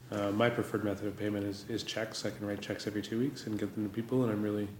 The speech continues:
I'm really conscious about making sure that everybody gets paid, but I'm not saying that every business owner is,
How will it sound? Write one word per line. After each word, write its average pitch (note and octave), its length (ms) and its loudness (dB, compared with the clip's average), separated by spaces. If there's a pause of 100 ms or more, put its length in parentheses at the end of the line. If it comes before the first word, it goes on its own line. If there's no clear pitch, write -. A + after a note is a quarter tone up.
(540)
I'm A2 100 0
really G#2+ 180 2
conscious G2+ 440 -2
about G#2+ 220 2
making G#2 260 0
sure A2 180 -2
that G#2 100 2
everybody G#2 300 2
gets G2+ 180 -2
paid, A#2+ 400 2
but G2+ 120 -4 (960)
I'm A2 120 4
not G#2+ 120 4
saying A2+ 200 6
that G#2 80 4
every G#2+ 180 6
business G#2 380 2
owner G#2 240 4
is, G2+ 340 0